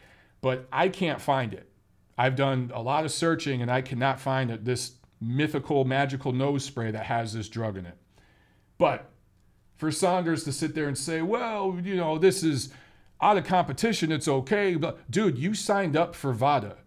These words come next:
You agreed to do wada testing because Demetrius Andrade and his team wanted you to do that 'cause they suspected you. Victor Conti, who, you know, Andrade trains up in Snack,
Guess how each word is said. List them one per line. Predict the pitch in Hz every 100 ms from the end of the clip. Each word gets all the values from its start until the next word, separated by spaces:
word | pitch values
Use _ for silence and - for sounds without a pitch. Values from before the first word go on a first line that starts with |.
| _
You | 123 170
agreed | 196 131 165 190 165 131 -
to | 139
do | 135 135
wada | 135 139 120
testing | - 151 - 120 117
because | 117 131 123 110 - - _
Demetrius | 113 131 156 175 165
Andrade | 156 147 139 147
and | 123 113
his | 147 151
team | - 185 185 135 117 120 - _ -
wanted | 107 131 175 175 123
you | 135
to |
do | 131 160 151
that | 127 123
'cause | 131 110
they | 143 160 151
suspected | - 135 - - 170 - 104
you. | 104
Victor | 92 147 151
Conti, | 127 175 180 175 120 113 - _ _ _ _ _ _
who, | 139 143 131 131
you | 131
know, | 123 120
Andrade | 127 131 143 139
trains | 123 - 147 151 143
up | 131 127
in | 117
Snack, | - 139 147 131 127